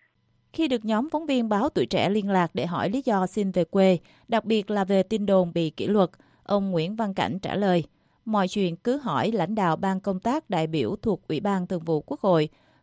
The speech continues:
Còn tôi, khi tiếp xúc cử tri, nếu được cử tri yêu cầu, tôi có trách nhiệm trả lời." Theo tiến sĩ Thọ, ngay cả lý do lo việc gia đình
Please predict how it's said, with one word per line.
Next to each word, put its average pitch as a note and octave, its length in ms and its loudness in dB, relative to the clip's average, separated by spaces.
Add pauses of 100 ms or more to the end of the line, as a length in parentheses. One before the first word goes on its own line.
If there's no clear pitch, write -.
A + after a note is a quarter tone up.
Còn G3+ 220 -2
tôi, A3 320 2 (220)
khi G#3 260 -2
tiếp - 140 -8
xúc - 300 -8
cử G#3+ 120 -2
tri, G3+ 360 2 (240)
nếu G3 340 2
được G3+ 300 -4
cử B2 120 0
tri G3+ 240 0
yêu F#3 160 -2
cầu, F3 320 2 (300)
tôi G3 240 2
có F#3 240 -2
trách C#4+ 200 -6
nhiệm D#3+ 240 -2
trả - 180 -4
lời." F3+ 220 2 (840)
Theo C4 220 2
tiến C4 180 -6
sĩ - 180 -2
Thọ, E3 300 0 (260)
ngay A3 200 2
cả E3+ 260 0
lý A3 260 0
do G3+ 260 2 (240)
lo G3+ 240 2
việc F#3+ 220 -2
gia F#3+ 140 0
đình F3+ 220 0